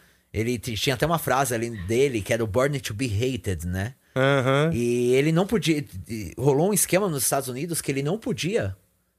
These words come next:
Speaker 1: sair dos Estados Unidos, porque se ele, se ele voltasse pra lá, não iam deixar ele entrar no país de, de
Speaker 2: Nossa.
Speaker 1: novo, né? E o Didi Allen tinha esse lance, né? Que ele urinava, que ele fazia cocô, comia no palco.
Speaker 2: Ele
Speaker 1: Tinha
Speaker 2: comia o cocô?
Speaker 1: Comia. Você nunca, você nunca chegou
Speaker 2: Não.
Speaker 1: a ver isso aí, né?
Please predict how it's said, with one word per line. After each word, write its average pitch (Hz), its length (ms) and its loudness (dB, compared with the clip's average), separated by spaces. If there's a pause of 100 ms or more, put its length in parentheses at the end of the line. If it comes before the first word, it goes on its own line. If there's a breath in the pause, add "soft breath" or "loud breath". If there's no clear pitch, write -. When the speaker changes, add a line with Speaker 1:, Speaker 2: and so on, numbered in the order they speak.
Speaker 1:
sair 131 260 0
dos 131 160 -6
Estados 135 320 0
Unidos, 135 380 -4
porque - 200 -8
se - 140 -2
ele, 147 460 -4
se - 180 -2
ele 139 180 0
voltasse 135 440 0
pra 127 140 0
lá, 127 140 2
não 151 220 -2
iam 143 260 -2
deixar 143 240 -4
ele 131 100 -6
entrar 120 360 -6
no 95 100 -4
país 90 240 -4
de, 85 120 -8
de 80 100 -8
Speaker 2:
Nossa. 123 300 0 (120)
Speaker 1:
novo, 82 200 -2
né? 85 180 -4 (600 loud breath)
E 127 280 0
o 131 80 2
Didi 143 240 0
Allen 170 220 0
tinha 196 180 -4
esse 196 140 -2
lance, 151 400 0
né? 107 180 -4
Que 95 120 -8
ele 101 80 -2
urinava, 120 640 -6
que - 80 -10
ele 95 60 -8
fazia 107 220 -6
cocô, 110 280 -4
comia 101 320 -2
no 110 80 -6
palco. 95 600 -2
Speaker 2:
Ele 139 100 2
Speaker 1:
Tinha - 80 -2
Speaker 2:
comia 202 300 4
o 185 40 0
cocô? 180 320 4
Speaker 1:
Comia. 110 300 2
Você 131 200 -2
nunca, 185 260 0 (100)
você 147 160 -2
nunca 190 220 -2
chegou 196 160 4
Speaker 2:
Não. 175 140 6
Speaker 1:
a - 20 0
ver 110 80 -2
isso 101 140 -2
aí, 98 100 0
né? 120 220 -2